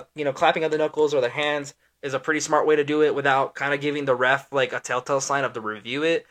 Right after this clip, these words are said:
'Cause I, I mean, personally, if I, if I was a ref and I saw, you know, a finger twirling in the air, you know, from a receiver telling the offense, like, you know, to, to hurry up, you know, that, that may indicate he may have not caught the ball. But doing, you know, clapping of the knuckles, you know, to try,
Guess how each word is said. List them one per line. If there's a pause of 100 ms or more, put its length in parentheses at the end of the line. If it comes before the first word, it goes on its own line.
(240)
'Cause
I,
I
mean,
personally,
if
I,
if
I
was
a
ref
and
I
saw, (220)
you
know,
a
finger
twirling
in
the
air, (260)
you
know,
from
a
receiver
telling
the
offense,
like,
you
know,
to, (200)
to
hurry
up, (220)
you
know,
that,
that
may
indicate
he
may
have
not
caught
the
ball.
But
doing, (320)
you
know, (320)
clapping
of
the
knuckles,
you
know,
to
try,